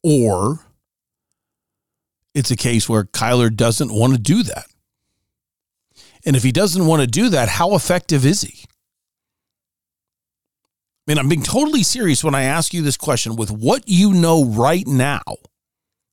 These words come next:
would you rather have Kyler Murray or Justin Fields? If we are comparing the two quarterbacks and their skill at the game,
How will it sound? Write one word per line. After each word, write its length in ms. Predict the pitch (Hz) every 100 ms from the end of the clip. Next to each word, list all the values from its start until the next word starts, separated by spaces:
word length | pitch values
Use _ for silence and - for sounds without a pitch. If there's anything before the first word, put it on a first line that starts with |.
| -
would 180 | 127
you 80 | 147
rather 280 | 139 120 139
have 180 | 131 131
Kyler 340 | - 107 127
Murray 300 | 110 110 117
or 80 | 143
Justin 400 | 113 98 - 139
Fields? 500 | 220 233 78 - - _ _ _ _ _ _ _ _ _ _ _ _ _ _ _ _ _ _ _ _ _ _ _ _ _ -
If 200 | 147 98
we 400 | 110 139 214 254
are 280 | 196 147 131 - -
comparing 880 | 160 135 - - 170 196 185 165
the 120 | 131 117
two 360 | - - 170
quarterbacks 760 | - - 156 135 110 98 98 - -
and 200 | 135 120
their 160 | 113
skill 640 | 104 - - - 165 175 160
at 120 | 120
the 80 | 107
game, 640 | 101 117 123 104 92 -